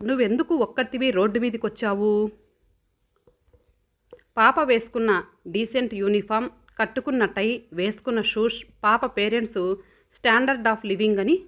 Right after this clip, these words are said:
చెప్పకనే చెబుతున్నాయి. నేను ఇంకొంచెం బుజ్జగించాక పాప చెప్పింది, "అంకుల్, నువ్వు మా డాడీ మమ్మీలతో చెప్పనంటే చెబుతాను." "చెప్పనులే, అసలేం జరిగిందో చెప్పు."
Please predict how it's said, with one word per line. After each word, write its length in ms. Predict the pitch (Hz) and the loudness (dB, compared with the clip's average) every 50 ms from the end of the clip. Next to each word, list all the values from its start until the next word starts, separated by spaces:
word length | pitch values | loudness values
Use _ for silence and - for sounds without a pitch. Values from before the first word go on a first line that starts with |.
| - - | -8 -10
చెప్పకనే 360 | 196 - - 185 - 196 208 226 | -10 -8 -8 -8 -2 0 0 0
చెబుతున్నాయి. 600 | 220 220 175 170 - 190 185 180 170 160 - - _ _ _ _ _ _ _ _ _ _ _ _ _ _ _ _ _ _ _ _ _ _ _ _ _ _ _ 254 | 0 -2 -6 -4 -4 0 0 0 0 0 -4 -10 _ _ _ _ _ _ _ _ _ _ _ _ _ _ _ _ _ _ _ _ _ _ _ _ _ _ _ 0
నేను 380 | 277 311 294 269 240 220 220 | 2 4 4 4 4 2 2
ఇంకొంచెం 540 | - 247 247 247 - 277 262 240 269 247 226 | 2 2 0 2 2 2 2 2 0 -2 -2
బుజ్జగించాక 840 | 180 185 165 - 214 226 214 220 214 202 214 185 180 - 339 403 - - - | -2 -4 -2 -2 -2 0 0 0 -2 -2 -2 -4 -2 -2 -2 -2 -2 -2 -2
పాప 200 | 185 180 - - | -2 -2 -2 -4
చెప్పింది, 500 | - - 170 - - 202 180 165 156 - _ _ _ _ _ _ _ | -8 -10 -16 -10 -6 -6 -4 -4 -6 -8 _ _ _ _ _ _ _
"అంకుల్, 480 | - 180 190 185 190 277 285 269 233 185 - - _ - | -2 0 0 0 2 0 2 2 2 0 -2 -8 _ -4
నువ్వు 200 | 220 254 269 269 | -2 0 2 2
మా 200 | 247 233 214 208 | 4 6 4 6
డాడీ 340 | 180 190 185 190 196 247 269 | 6 4 2 2 2 2 2
మమ్మీలతో 540 | 262 233 220 214 226 226 226 220 220 240 220 | 2 2 2 2 2 2 0 0 -2 -2 -4
చెప్పనంటే 720 | - 190 165 - - 208 214 208 196 190 262 330 453 427 - - _ - - | -4 -6 -6 -6 -2 0 2 2 2 2 2 0 0 0 -6 -14 _ -8 -8
చెబుతాను." 440 | 180 165 - - 185 175 175 160 - - _ _ _ _ _ _ _ _ _ _ _ _ _ _ - | -6 -6 -2 2 2 2 2 0 -4 -8 _ _ _ _ _ _ _ _ _ _ _ _ _ _ -4
"చెప్పనులే, 640 | 196 185 - 233 262 277 269 214 196 180 151 - - _ _ 190 | -4 -2 0 2 2 2 4 4 2 2 2 -2 -8 _ _ -16
అసలేం 400 | 180 - 262 233 190 175 190 202 | -6 -4 0 0 2 0 2 2
జరిగిందో 400 | 269 254 254 262 262 254 254 254 | 0 0 0 0 0 0 0 0
చెప్పు." 460 | 247 247 220 - - 277 359 427 | -2 -4 -6 -4 -2 -2 -2 -2